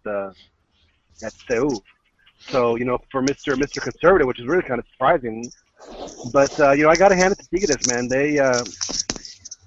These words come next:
they at, at the end they pulled through and they got it, and they got the, you know, the fourth goal with Gignac. I mean, they're just a great team, and it was funny because once they, uh,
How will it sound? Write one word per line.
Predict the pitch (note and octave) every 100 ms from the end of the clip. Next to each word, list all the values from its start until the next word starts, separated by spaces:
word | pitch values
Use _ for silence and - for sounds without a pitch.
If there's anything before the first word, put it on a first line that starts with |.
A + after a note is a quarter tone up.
| A#2+
they | C3 B2+ C3 A2+ - F2 G2 _
at, | A#2+ A#2+ C3
at | C3
the | C#3 C3
end | D3+ C3
they |
pulled | B2 C#3 C3
through | C3 C#3+
and | C3+
they | A#2+
got | G#2+ B2
it, | C#3
and | A#2+
they |
got | A#2+ A#2+
the, | B2 A2+
you | A2+
know, | A2
the | G#2+
fourth | B2+ C3
goal | B2 C3
with | B2
Gignac. | A2 A2+ D3+ C#3
I |
mean, | B2
they're | C#3+
just | F3 -
a | C#3+
great | C#3 A#2
team, | - C#3+ A#2+ A#2+ - _ _ _ _ _ _ C3+
and | C3
it |
was | C3 -
funny | F3+ F3+
because | B2+ - C3 B2
once | C#3 D#3+ - -
they, | C#3+ B2+
uh, | B2 A2